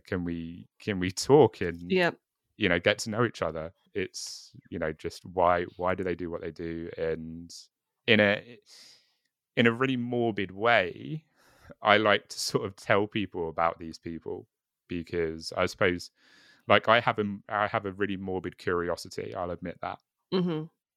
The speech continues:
Speaker 2: Same.
Speaker 1: And I think a lot of people do. I think people, for whatever reason, are just sort of interested in stuff that is, that is a bit morbid. I don't know why. <laughs> Like,
Speaker 2: Mm-hmm.
Speaker 1: but, you know,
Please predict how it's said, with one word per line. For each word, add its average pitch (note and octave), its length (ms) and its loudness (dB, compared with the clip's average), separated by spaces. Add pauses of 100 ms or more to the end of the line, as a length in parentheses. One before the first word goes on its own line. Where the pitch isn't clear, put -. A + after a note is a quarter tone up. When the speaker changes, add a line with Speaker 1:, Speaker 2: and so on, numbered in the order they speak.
(180)
Speaker 2:
Same. - 260 -10 (140)
Speaker 1:
And F#2+ 100 2
I F#2+ 100 6
think G2 320 -4 (260)
a G2+ 80 4
lot A2 160 6
of G2+ 100 -2
people F2 220 -6
do. D#2 200 -8
I D#2+ 100 -8
think - 280 -14
people, D#2+ 480 -8 (220)
for G2+ 160 4
whatever G2 340 4
reason, G2 680 -2
are F2+ 80 2
just - 260 -8
sort - 160 -4
of E2 180 -10 (340)
interested G#2 720 0 (100)
in F2+ 240 -2
stuff - 480 -2 (400)
that E2+ 300 2
is, E2 680 -8 (480)
that G2+ 180 4
is F#2+ 100 -2
a F#2+ 60 -8
bit F2+ 140 -8
morbid. F2 440 -12 (880)
I F2+ 100 0
don't F2+ 220 4
know D#2+ 100 -2
why. E2 420 -2 (160)
<laughs> - 160 0
Like, C#3 180 8
Speaker 2:
Mm-hmm. F3 420 0 (420)
Speaker 1:
but, G2 340 8
you A#2+ 140 2
know, G#2 180 4